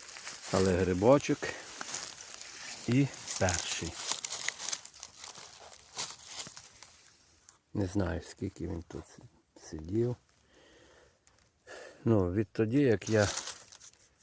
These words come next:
був останній раз, морозив,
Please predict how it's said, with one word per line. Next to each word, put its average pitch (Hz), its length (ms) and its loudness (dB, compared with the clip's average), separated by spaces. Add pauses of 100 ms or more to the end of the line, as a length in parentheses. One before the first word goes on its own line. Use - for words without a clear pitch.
(480)
був 98 220 4
останній 92 580 2
раз, - 520 -2 (240)
морозив, 113 600 4